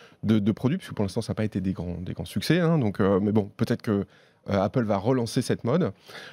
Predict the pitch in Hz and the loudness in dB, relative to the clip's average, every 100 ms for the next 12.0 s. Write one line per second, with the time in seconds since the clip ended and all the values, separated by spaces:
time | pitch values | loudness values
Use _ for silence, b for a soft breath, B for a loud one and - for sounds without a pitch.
0 | B 110 110 107 107 120 143 151 - 135 | B 2 4 4 4 2 2 0 0 2
1 | 151 147 127 117 110 101 113 110 123 107 | 2 2 0 2 0 2 0 2 2 2
2 | - - 127 - 151 156 120 113 - 117 | -2 0 -2 2 2 4 4 2 0 -2
3 | 151 156 131 120 113 131 143 - 104 107 | 0 2 2 0 2 0 -2 0 2 4
4 | 117 117 113 139 135 107 98 98 98 90 | 4 4 4 4 4 2 0 2 2 2
5 | 156 - 113 135 135 117 98 - 113 113 | -2 0 0 0 0 0 -2 -4 -2 -2
6 | 113 B B B B - 104 104 107 104 | -2 B B B B 0 2 4 2 2
7 | 160 - 120 113 117 131 117 110 110 113 | -2 2 2 4 4 2 4 2 0 -2
8 | - 202 156 123 117 - _ - 156 - | 0 0 2 2 2 0 _ 0 2 4
9 | 160 190 135 127 117 139 135 101 107 107 | 2 2 2 2 2 4 2 2 2 2
10 | 104 104 117 123 110 104 104 104 95 B | 2 0 -2 -2 0 2 2 2 0 B
11 | B B 104 113 110 107 101 - 151 | B B 2 4 4 2 2 2 2